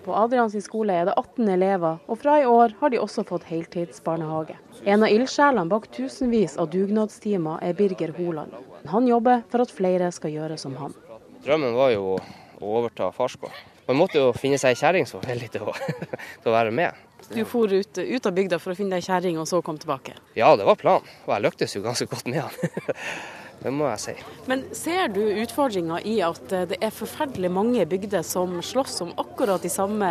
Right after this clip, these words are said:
Speaker 1: småbarnsfamiliene rundt omkring i hele Distrikts-Norge?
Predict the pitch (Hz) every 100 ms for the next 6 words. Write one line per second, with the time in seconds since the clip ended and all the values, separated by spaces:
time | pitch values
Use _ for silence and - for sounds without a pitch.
0 | 156 - 180 190 202 202 214 202 196 170
1 | 160 175 202 196 180 - 185 185 170 175
2 | 180 175 165 160 - - - 226 254 254
3 | 165 156 - 190 - 160 160 160